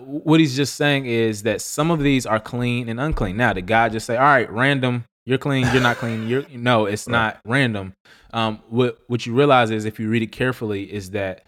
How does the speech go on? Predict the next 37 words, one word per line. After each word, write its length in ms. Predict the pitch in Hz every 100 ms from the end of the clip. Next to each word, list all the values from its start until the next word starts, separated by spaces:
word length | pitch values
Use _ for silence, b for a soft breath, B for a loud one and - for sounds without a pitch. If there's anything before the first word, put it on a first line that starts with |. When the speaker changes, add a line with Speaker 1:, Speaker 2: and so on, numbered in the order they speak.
| _
Speaker 1:
some 340 | - - 143
of 140 | 165 139
the 160 | 120
animals 560 | 107 127 123 110 104 -
share 400 | - - 120 104
features. 760 | - - 151 170 - 104 92 92
So 280 | - 113 104
a 40 |
land 260 | 113 147 143
animal, 300 | 127 113 120
some 240 | 160 156
land 200 | 156 147
animals 280 | 131 120 110
share 220 | 127 113
features 500 | - 131 - 110 107
of 280 | 110 107 107
aquatic 380 | - 135 113 95
animals, 360 | 98 80 71
and 100 | 95
some 180 | - 120
aquatic 400 | 107 143 135 117
animals 320 | 107 104 101
share 200 | - 107
features 340 | 98 107 107 104
of 140 | 98
swarming 340 | - 131 107 92
animals, 220 | 90 90
right? 200 | 98 98 _ _ _ _ -
And 100 | 110
so, 140 | 120
Speaker 2:
Right. 80 | 113
Speaker 1:
like, 180 | 110 107 107 -
if 240 | 143 143 170
you 120 | 170
had 440 | 143 160 156 131
divided 580 | 120 110 110 117 131 135
features, 920 | - - 139 165 208 226 226 - -